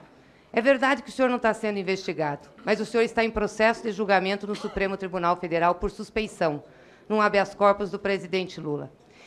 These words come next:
E também não é verdade que o senhor sempre age corretamente,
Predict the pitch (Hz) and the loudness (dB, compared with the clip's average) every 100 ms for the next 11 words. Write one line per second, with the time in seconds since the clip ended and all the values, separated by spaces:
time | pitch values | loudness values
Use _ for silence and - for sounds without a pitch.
0 | - - 277 311 294 285 277 262 220 214 | -14 -6 2 4 6 4 4 4 4 2
1 | 185 202 226 220 175 180 214 208 220 220 | 6 6 6 4 0 -4 -4 -2 0 0
2 | 233 233 208 196 214 196 - 190 185 180 | -2 -2 2 4 4 2 0 2 2 2
3 | 170 160 170 151 | 0 0 -4 -6